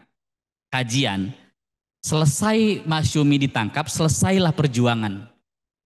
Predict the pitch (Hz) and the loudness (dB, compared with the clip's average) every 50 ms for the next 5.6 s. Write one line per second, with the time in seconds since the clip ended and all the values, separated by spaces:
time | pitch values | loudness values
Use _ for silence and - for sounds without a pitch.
0 | _ _ - 135 131 127 127 - 127 - - 98 92 90 90 87 87 - - _ | _ _ 2 4 4 4 2 0 -2 0 0 0 0 0 -2 -2 -6 -10 -18 _
1 | _ _ _ _ _ _ - - 139 - - 190 - - 151 139 131 135 131 127 | _ _ _ _ _ _ -8 -6 -4 -2 0 0 2 2 2 0 2 0 0 0
2 | 123 127 - 135 131 123 - 139 139 139 131 113 101 90 110 - - _ _ _ | 0 0 0 0 -2 -2 0 -2 0 0 0 0 -2 -4 -10 -14 -18 _ _ _
3 | _ _ _ _ _ _ - - 117 113 - 135 139 147 170 185 165 - - - | _ _ _ _ _ _ -8 -8 -8 -4 -4 -4 -2 0 0 0 -2 -4 -6 -16
4 | _ _ - - - - 123 127 123 120 127 123 123 120 113 104 127 - - - | _ _ -12 -8 -2 0 0 2 2 2 2 2 2 0 0 -2 -6 -8 -6 -6
5 | 117 - - 113 - 117 113 110 98 98 92 | -6 -6 -6 -8 -8 -8 -8 -8 -10 -12 -14